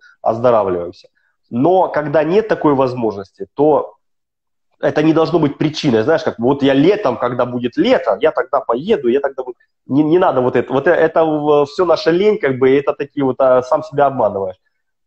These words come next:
То есть хорошо проветриваем помещение, как доктор Комаровский советует, э, э,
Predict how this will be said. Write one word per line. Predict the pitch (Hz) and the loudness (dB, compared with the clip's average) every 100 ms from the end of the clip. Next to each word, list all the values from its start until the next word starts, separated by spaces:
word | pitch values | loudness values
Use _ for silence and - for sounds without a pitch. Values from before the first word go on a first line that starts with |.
| _ | _
То | 135 | -2
есть | 131 | 0
хорошо | - 180 - 180 | -2 -2 -2 -2
проветриваем | 160 160 147 151 147 143 | 0 0 0 0 0 0
помещение, | 165 180 180 233 220 | 0 -2 -2 -2 0
как | 208 180 | 0 -2
доктор | 185 185 180 | -2 -2 -2
Комаровский | 175 175 175 160 160 | 0 2 2 0 -6
советует, | - 160 156 - 151 139 | -2 -2 0 0 0 0
э, | 131 | 0
э, | 127 131 127 - 135 127 123 | 2 4 2 0 2 4 2